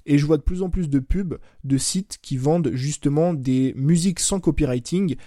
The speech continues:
qui sont créées par des beatmakers et qui vendent parfois vingt, trente, quarante euros la musique,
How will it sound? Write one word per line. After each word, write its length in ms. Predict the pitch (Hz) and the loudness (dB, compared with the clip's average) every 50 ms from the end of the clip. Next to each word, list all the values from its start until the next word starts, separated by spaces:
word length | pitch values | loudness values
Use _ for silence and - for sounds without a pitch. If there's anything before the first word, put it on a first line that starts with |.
| - - - | -20 -12 -6
qui 80 | 147 | -2
sont 160 | 131 - 165 | -2 0 0
créées 240 | 160 - - 170 165 | 0 0 2 4 4
par 180 | 165 - 147 135 | 4 2 0 -2
des 100 | 127 127 | -2 -4
beatmakers 580 | 123 139 139 - 143 135 123 - 160 175 165 - | -4 -6 -4 -4 -4 -4 0 0 0 0 0 -2
et 60 | 139 | -6
qui 160 | - - 143 | -8 -6 -4
vendent 200 | 131 151 165 160 | -2 -2 -2 -2
parfois 340 | - 127 - - - 156 151 | -4 -6 -6 -2 0 0 2
vingt, 260 | 131 123 139 151 170 | 2 0 0 -2 -2
trente, 320 | 170 - - 165 160 151 - | -2 -2 -4 -4 -4 -4 -2
quarante 340 | - 160 139 151 143 - | -4 -2 -2 -2 -2 0
euros 140 | 156 139 147 | 2 2 4
la 120 | 139 127 123 | 2 2 2
musique, 420 | 123 123 123 147 185 190 - - | 0 -2 -2 -2 -4 -4 -4 -6